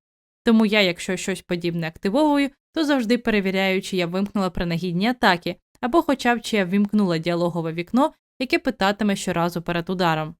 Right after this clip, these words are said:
Алхімія також відкривається через H, але мені простіше відкрити її в один клік через інвентар.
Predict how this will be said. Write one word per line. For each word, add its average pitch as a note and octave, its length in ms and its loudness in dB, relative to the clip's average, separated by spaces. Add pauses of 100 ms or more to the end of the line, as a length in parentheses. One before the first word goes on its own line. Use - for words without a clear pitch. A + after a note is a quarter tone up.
(560)
Алхімія D4 500 0
також A#3+ 360 -2
відкривається F#3 600 -2
через G3 400 -6
H, F3 300 -4 (220)
але D#4 160 0
мені B3+ 200 4
простіше G3+ 460 -4
відкрити A3 460 -4
її G#3 120 0
в E3+ 60 -4
один E3+ 240 -4
клік F#3 240 -4
через E3+ 260 -4
інвентар. F3 540 -2